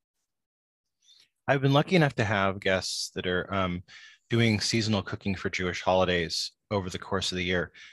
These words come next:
And what's really cool is that people are from different areas. Like, they could be from Australia, they could be from California, they could be from the East Coast. What are some of the different things you've seen and, like, variations of that that always kind of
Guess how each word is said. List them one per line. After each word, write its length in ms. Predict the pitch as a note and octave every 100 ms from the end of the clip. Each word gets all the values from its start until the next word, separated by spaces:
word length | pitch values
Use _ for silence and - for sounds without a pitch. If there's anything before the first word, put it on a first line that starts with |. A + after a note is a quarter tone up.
| _ -
And 100 | A#2+
what's 240 | B2 -
really 180 | C3+ C3+
cool 260 | - G2
is 100 | F#2+
that 180 | G2+ -
people 340 | - G2 G2 F#2
are 120 | F2+
from 160 | -
different 280 | F2+ F2 F2+
areas. 420 | F2 F#2 E2 C#2+ D#2+
Like, 140 | D#2+
they 80 | F#2
could 120 | -
be 60 | E2
from 160 | E2+
Australia, 580 | D#2 - G#2+ G#2+ F2+ D#2
they 80 | D#2
could 200 | - D2
be 80 | -
from 140 | D#2
California, 560 | - C#2 - B2 A#2 D#2+
they 100 | D#2+
could 100 | F2+
be 80 |
from 160 | E2+ E2+
the 120 | D#2+
East 200 | A2 -
Coast. 380 | F#2 C#2+ - - - - - - -
What 140 | C#3+ F#3
are 60 |
some 140 | G#3 G3+
of 60 |
the 60 | D#3
different 280 | C#3+ D3+ B2+
things 240 | C3 B2
you've 140 | G2+
seen 380 | - B2+ B2 F#2
and, 80 | E2+
like, 180 | E2 D#2+
variations 720 | F2+ F2 F2 F#2+ - F#2 F2
of 80 | D#2+
that 280 | D#2 D2 -
that 160 | - F#2
always 260 | F2 F2+
kind 180 | - F2+
of 120 | D#2